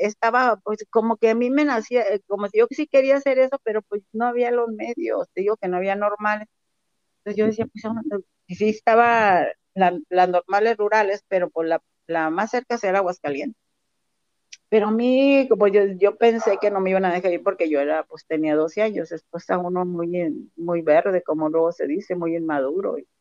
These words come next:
¿no? Pues logré, este, logré quedarme. No fui buena estudiante, ¿para qué te voy, para qué te voy a decir que yo fui una excelentísima estudiante? No, pero, pues, logré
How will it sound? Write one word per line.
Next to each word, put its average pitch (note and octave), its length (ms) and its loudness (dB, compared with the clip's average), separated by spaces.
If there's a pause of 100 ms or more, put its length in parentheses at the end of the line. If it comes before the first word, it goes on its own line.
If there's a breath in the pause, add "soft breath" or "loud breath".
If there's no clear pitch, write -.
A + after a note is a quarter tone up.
(160)
¿no? - 180 -18 (1800)
Pues A3 440 2
logré, A3 640 4
este, A3 680 0 (1500)
logré F#3+ 560 -2
quedarme. F#3+ 920 0 (580)
No C#4 200 4
fui C4 200 6
buena G#3+ 260 4
estudiante, F#3+ 480 2
¿para G3 160 0
qué - 80 -4
te - 140 0
voy, G3 340 2
para F3+ 320 2
qué G3+ 140 2
te A3+ 140 0
voy G#3 220 2
a G#3 40 6
decir G#3 320 -2
que G3 120 0
yo G3 140 0
fui F#3+ 220 0
una F#3+ 640 2
excelentísima F3+ 880 -2
estudiante? E3 520 -2
No, F#3 380 6
pero, F3 440 6
pues, - 320 -16
logré E3+ 1040 0